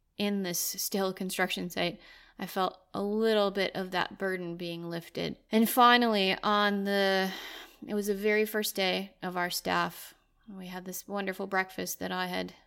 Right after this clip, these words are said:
bought from Ika, and I was running around trying to prepare everything. I got a phone call from a colleague who called about something completely different, and he asked,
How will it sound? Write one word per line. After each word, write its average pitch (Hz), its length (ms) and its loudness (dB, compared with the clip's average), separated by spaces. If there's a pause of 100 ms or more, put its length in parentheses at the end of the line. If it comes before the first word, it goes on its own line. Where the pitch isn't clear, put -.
(240)
bought - 260 0
from 190 320 -8
Ika, 185 240 -6
and 175 340 -2
I 170 120 -6
was 175 200 -8
running 190 480 2
around 180 400 2
trying 180 240 -4
to 180 80 -6
prepare 185 360 -2
everything. 175 420 -2 (100)
I 185 100 -2
got 185 180 2
a 185 40 0
phone 233 380 4
call 185 480 4
from 196 160 0
a 202 40 -4
colleague 196 460 4
who 190 140 -2
called 185 260 0
about 185 240 0
something 190 300 -4
completely 190 420 -4
different, 180 400 -6 (140)
and 185 180 -6
he 185 380 -10
asked, 185 440 -2